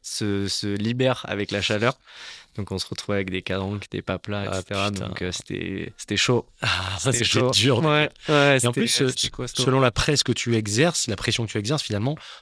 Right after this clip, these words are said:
Speaker 2: t'auras cet effet de cratère ou pas, t'auras, c'est ça aussi, finalement, euh,
Speaker 1: Ouais.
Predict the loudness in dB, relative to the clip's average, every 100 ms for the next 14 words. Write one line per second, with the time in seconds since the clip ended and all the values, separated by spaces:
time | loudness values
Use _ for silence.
0 | -2 2 2 0 -2 -4 -2 -2 0 0
1 | 0 2 2 2 0 0 -2 -2 -8 -6
2 | -4 2 4 4 2 -2 -2 -2 0 -2
3 | -4 -6 -6 -2 0 0